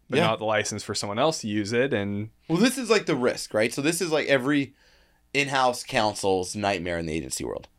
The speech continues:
Speaker 2: Somehow the A I goes racist.
Speaker 1: Yeah.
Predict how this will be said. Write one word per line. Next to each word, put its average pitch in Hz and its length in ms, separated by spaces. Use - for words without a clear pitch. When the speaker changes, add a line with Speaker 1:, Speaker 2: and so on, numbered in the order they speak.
Speaker 2:
Somehow 139 320
the 113 240
A 107 40
I 101 160
goes 87 220
racist. - 560
Speaker 1:
Yeah. 117 240